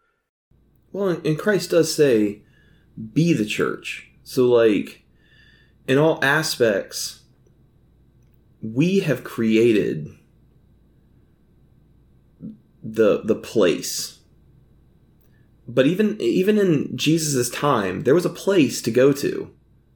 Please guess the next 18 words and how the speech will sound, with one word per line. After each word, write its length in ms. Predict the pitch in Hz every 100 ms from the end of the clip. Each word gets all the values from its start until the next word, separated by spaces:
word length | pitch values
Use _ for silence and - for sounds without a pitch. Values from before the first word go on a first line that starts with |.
| _
There 120 | 160
was 140 | 226 -
the 100 | 214
temple 600 | - 185 - 117 - - _ -
that 160 | 135
they 80 | 143
went 240 | 131 151
and 100 | 131
they 80 | 123
worshipped 540 | 110 110 131 - 90 -
at. 260 | - - _ _ _ _ - - _
And 140 | - 135
so 100 | 165
we 120 | 147
can't 420 | 151 190 185 135
discount 720 | 156 165 - 208 208 208 - - _ _ _
the 100 | 123
gathering 1120 | 120 - 143 139 165 185 202 208 214 214 214